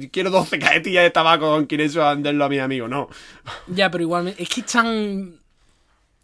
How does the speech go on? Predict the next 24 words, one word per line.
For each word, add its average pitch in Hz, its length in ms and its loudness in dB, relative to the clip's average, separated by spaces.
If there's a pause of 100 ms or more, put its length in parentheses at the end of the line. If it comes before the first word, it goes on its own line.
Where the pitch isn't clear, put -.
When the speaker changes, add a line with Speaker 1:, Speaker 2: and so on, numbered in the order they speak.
(140)
Speaker 1:
No 151 140 -2
lo 254 80 6
veo 320 120 6
Speaker 2:
ti-, 214 60 2
Speaker 1:
tan 185 160 2
mal, 240 300 4
o - 20 2
Speaker 2:
tienen 220 180 0
Speaker 1:
sea. 262 80 4
Speaker 2:
que - 40 0
pasar 277 240 4
tantas 247 280 2
cosas 170 240 -4
para 156 100 -4
que 160 60 -4
eso 202 120 -8
salga 202 240 0
bien. 196 200 -4 (160)
Speaker 1:
No 147 220 0
lo 240 140 4
veo 294 220 2
tan 175 220 0
raro, 131 440 0
¿eh? 175 160 -10